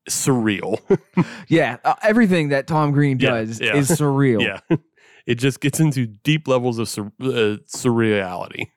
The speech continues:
Speaker 2: It, <sighs>
Speaker 1: Yeah.
Speaker 2: Well, I'm curious which one you're talking about.
Speaker 1: Uh, his clown bit.
Speaker 2: Oh, yes.
Speaker 1: Yeah. <laughs>
Speaker 2: Yeah. Laugh my ass off to that.
Speaker 1: Yeah.
Speaker 2: <laughs>
Speaker 1: It's so fucking great. <laughs> But,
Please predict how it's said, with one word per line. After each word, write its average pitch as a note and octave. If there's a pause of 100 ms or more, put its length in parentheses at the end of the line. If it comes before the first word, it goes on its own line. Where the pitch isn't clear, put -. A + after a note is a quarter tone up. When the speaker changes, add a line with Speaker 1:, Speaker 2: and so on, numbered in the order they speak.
(180)
Speaker 2:
It, -
<sighs> -
Speaker 1:
Yeah. G2
Speaker 2:
Well, B2
I'm C4
curious E3+
which D#3
one D3+
you're B2
talking E3
about. E2+ (840)
Speaker 1:
Uh, G#2+ (100)
his A2+
clown A#2+
bit. C3+ (160)
Speaker 2:
Oh, F3+
yes. D3
Speaker 1:
Yeah. A2 (120)
<laughs> -
Speaker 2:
Yeah. C#3+ (400)
Laugh A2+
my G2+
ass G#2
off F2+
to A2+
that. A#2
Speaker 1:
Yeah. A2+
Speaker 2:
<laughs> - (800)
Speaker 1:
It's -
so -
fucking -
great. A2+
<laughs> -
But, A#2+